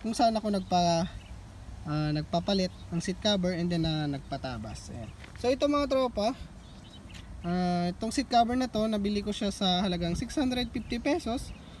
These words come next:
ah, kasama na yung tabas and yung pag-install syempre. Ayan.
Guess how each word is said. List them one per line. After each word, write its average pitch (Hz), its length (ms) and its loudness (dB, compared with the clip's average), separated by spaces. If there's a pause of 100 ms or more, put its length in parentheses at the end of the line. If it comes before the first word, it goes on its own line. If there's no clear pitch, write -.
(100)
ah, 185 240 0
kasama 220 320 2
na 214 80 2
yung 208 140 0
tabas 214 580 2 (320)
and 208 160 0
yung 202 80 0
pag-install 143 640 -2
syempre. 107 400 -6 (840)
Ayan. 127 640 -2